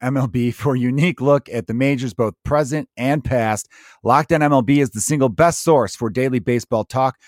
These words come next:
Subscribe today wherever you get your podcasts. What is up, Cubs fans? Welcome to Locked On Cubs, part of the Locked On Podcast Network, your favorite team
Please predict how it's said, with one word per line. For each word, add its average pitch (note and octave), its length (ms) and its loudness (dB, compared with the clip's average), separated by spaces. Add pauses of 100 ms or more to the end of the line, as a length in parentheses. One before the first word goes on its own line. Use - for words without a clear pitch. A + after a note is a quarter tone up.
(120)
Subscribe C3+ 500 -2
today C#3 320 0
wherever B2 280 0
you B2 120 -2
get A#2 160 -2
your A#2+ 240 -2
podcasts. F2 680 -8 (460)
What F3 240 6
is D3+ 120 4
up, F3 200 6
Cubs E3+ 320 0
fans? F#3 400 2
Welcome E3 420 2
to C#3 100 4
Locked D#3 360 2
On D3 180 0
Cubs, C#3+ 320 0
part D#3 160 0
of C3+ 60 -6
the B2+ 80 0
Locked D3+ 400 0
On C#3+ 180 2
Podcast B2+ 580 -4
Network, A#2 380 -6 (300)
your A#2 140 -2
favorite E3+ 420 0
team D3 400 2